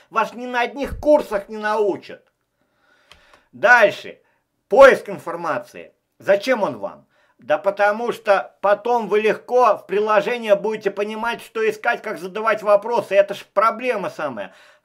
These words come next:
Формирование. Так идет формирование, потому что примеры собраны в этом разделе как раз на тему, на тему, где я рассказывал.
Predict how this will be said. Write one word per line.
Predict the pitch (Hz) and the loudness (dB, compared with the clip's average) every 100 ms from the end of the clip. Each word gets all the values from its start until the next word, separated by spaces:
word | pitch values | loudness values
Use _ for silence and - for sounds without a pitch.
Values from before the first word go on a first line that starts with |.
| - | -4
Формирование. | 175 208 220 226 233 226 233 220 180 135 107 | 0 0 0 -2 -2 0 0 0 -2 -6 -8
Так | 120 170 | -12 -14
идет | 220 196 220 247 - | -14 -8 -4 -4 -4
формирование, | 196 196 208 208 214 214 185 160 | -4 -2 0 0 2 0 -2 -6
потому | 180 - 208 226 208 | -6 -2 -2 -2 -8
что | - 202 - - _ _ | -4 -4 -4 -20 _ _
примеры | - 202 208 240 247 208 190 | -8 -6 -4 -2 2 2 0
собраны | - 220 214 190 160 160 165 | -4 0 2 2 -2 -6 -4
в | |
этом | 180 185 180 | -4 -2 -2
разделе | 190 175 160 247 233 143 92 _ _ _ _ | -2 -4 -6 -4 -2 -4 -8 _ _ _ _
как | - 151 160 | -6 -4 0
раз | 185 214 214 165 - _ - | 2 4 4 2 0 _ -14
на | 143 175 | -8 -8
тему, | 175 - 240 247 202 117 - _ _ _ | -8 -10 -4 -2 -4 -8 -12 _ _ _
на | 131 | -12
тему, | 151 190 196 156 | -10 -6 -6 -6
где | 131 | -6
я | 143 147 | -4 -2
рассказывал. | 139 - 156 117 98 85 78 | -4 -4 -4 -4 -8 -16 -18